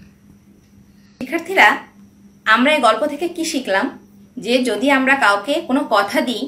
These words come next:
বা প্রতিজ্ঞা করি, অবশ্যই আমরা এমন কথা দিব বা এমন প্রতিজ্ঞা করব যেন সেটা রাখতে পারি, সেটা যেন আমরা ভুলে না যাই, বা যার সাথে প্রতিজ্ঞা করি তার মনে কষ্ট দিয়ে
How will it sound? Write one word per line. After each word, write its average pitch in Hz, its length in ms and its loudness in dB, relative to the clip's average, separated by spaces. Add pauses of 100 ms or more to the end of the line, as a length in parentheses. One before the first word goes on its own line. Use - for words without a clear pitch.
(120)
বা 214 120 -4
প্রতিজ্ঞা 247 440 -4
করি, 226 220 -2 (300)
অবশ্যই 247 420 -2
আমরা 269 240 2 (440)
এমন 254 260 2 (100)
কথা 220 280 2
দিব 247 260 0 (160)
বা 233 180 -2
এমন 226 280 -2
প্রতিজ্ঞা 262 360 -2
করব 277 340 0
যেন 214 220 -2
সেটা 285 220 -4
রাখতে 190 300 0
পারি, 175 220 -8 (340)
সেটা 254 200 -4
যেন 262 160 0
আমরা 262 220 2
ভুলে 247 260 4
না 226 140 2
যাই, 208 200 0 (380)
বা 233 120 -6
যার 233 220 6
সাথে 277 180 -4
প্রতিজ্ঞা 285 420 -2
করি 269 240 0 (320)
তার 233 140 0 (160)
মনে 233 280 -2
কষ্ট 220 240 0 (120)
দিয়ে 240 160 0